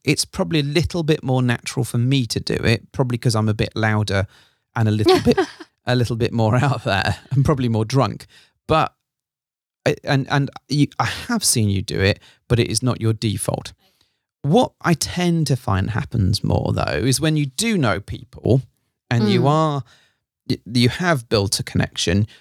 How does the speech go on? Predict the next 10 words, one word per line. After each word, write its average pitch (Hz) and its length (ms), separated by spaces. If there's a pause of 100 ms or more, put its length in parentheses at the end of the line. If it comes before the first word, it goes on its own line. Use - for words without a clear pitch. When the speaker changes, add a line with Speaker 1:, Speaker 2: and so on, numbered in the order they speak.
(120)
Speaker 1:
you're 127 240
much 139 460
more 123 220
likely 110 480
to 104 360 (140)
escalate 98 500
things 104 540 (300)
than 110 100
I 101 140
am. - 240